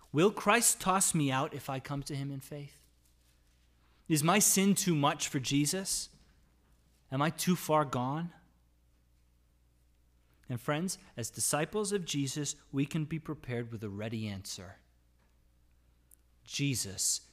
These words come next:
never turns away those who come to him in honest need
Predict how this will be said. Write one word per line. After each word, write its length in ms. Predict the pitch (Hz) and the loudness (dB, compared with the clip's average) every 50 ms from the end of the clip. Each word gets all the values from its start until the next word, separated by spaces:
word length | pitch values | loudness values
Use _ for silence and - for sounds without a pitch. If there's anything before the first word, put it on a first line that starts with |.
| _ _ _ | _ _ _
never 640 | - 101 101 110 117 127 131 104 - 101 87 95 101 - _ - _ _ | -12 -8 -6 -4 -4 -4 -4 -4 -6 -8 -10 -10 -12 -16 _ -20 _ _
turns 600 | - - - 135 127 120 113 107 107 101 - - - _ _ | -12 -6 -4 -2 0 0 0 0 -2 -4 -6 -8 -14 _ _
away 580 | 120 113 107 113 107 101 92 87 85 87 85 - _ - - - - - | -10 -6 -4 -4 -4 -4 -4 -6 -8 -10 -12 -16 _ -20 -20 -20 -10 -6
those 420 | 113 107 104 104 104 104 - - - - | -4 -4 -4 -2 -2 -4 -4 -6 -6 -6
who 120 | - 143 - | -6 -6 -6
come 340 | - - - 110 107 107 | -6 -8 -6 -6 -6 -6
to 160 | - - - 110 | -6 -6 -8 -8
him 360 | 101 - 101 95 92 92 95 - - _ _ | -10 -12 -10 -10 -10 -10 -12 -14 -20 _ _
in 160 | 117 101 107 - 107 | -12 -12 -12 -12 -14
honest 440 | 98 95 92 92 95 - - - - _ _ | -12 -12 -10 -8 -6 -6 -8 -8 -12 _ _
need 380 | - 98 95 92 87 90 90 | -12 -10 -10 -10 -10 -12 -14